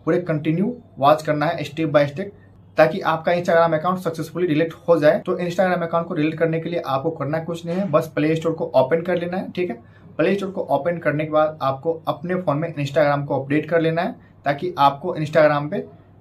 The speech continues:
फीचर्स मिल जाए, एक्स्ट्रा फीचर्स मिल जाए। जो भी फीचर्स नए नए अपडेट हुआ है Instagram पे, वो फीचर्स आपको मिल जाए, ठीक है। तो आइए चलिए दोस्तों वीडियो को स्टार्ट कर लेते हैं। वीडियो में आगे बढ़ने से पहले आपसे एक छोटा सा रिक्वेस्ट है, अगर आप इस चैनल पे पहली बार विजिट किए हो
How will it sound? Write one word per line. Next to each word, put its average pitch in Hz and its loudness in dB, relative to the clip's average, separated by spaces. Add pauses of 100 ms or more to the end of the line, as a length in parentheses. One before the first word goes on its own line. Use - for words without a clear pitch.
फीचर्स 185 0
मिल 160 0
जाए, 156 6
एक्स्ट्रा 160 -2
फीचर्स 160 0
मिल 151 0
जाए। 160 2
जो 147 0
भी 156 2
फीचर्स 160 -2
नए 147 -2
नए 160 0
अपडेट 147 -2
हुआ 165 4
है 160 -2
Instagram 151 0
पे, 175 -4
वो 151 -2
फीचर्स 143 -4
आपको 202 -8
मिल 135 0
जाए, 123 -2
ठीक 185 -2
है। 240 -8 (540)
तो - -2
आइए 170 6
चलिए 185 0
दोस्तों 180 -4
वीडियो 139 0
को 170 0
स्टार्ट 160 2
कर 151 -2
लेते 131 -2
हैं। 160 -4
वीडियो 151 2
में 196 2
आगे 147 2
बढ़ने 151 2
से 160 -6
पहले 143 -4 (360)
आपसे 165 2
एक 170 -2
छोटा 175 -2
सा 180 -2
रिक्वेस्ट 151 -2
है, 185 -6
अगर 151 2
आप 160 0
इस 160 -6
चैनल 151 -4
पे 160 -10
पहली 143 -4
बार 143 0
विजिट 147 -4
किए 160 -6
हो 170 -2